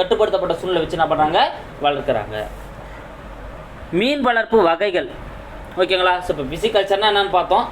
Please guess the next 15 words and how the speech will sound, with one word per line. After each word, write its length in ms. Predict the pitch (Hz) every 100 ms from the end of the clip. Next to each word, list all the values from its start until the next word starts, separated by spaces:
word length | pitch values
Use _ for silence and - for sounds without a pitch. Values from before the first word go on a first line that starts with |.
| -
அதுல 160 | 185 190
என்னென்ன 260 | 214 262 247 185
வகைகள் 400 | 208 254 254 202
இருக்கு 220 | 196 196
அப்படின்னு 240 | 165 165 160
பார்க்கலாம் 260 | 147 135 123
பாருங்க. 180 | 117 117
ஃபர்ஸ்ட் 200 | - -
நம்ம 140 | 226 196
பார்க்க 200 | 180 170
போறது 220 | 175 233 165 - - 139
விரிவான 520 | 214 285 277 269 262 220
மீன் 180 | 214 196
வகுப்பு, 300 | 170 147 139 120
அதாவது 340 | 147 170 170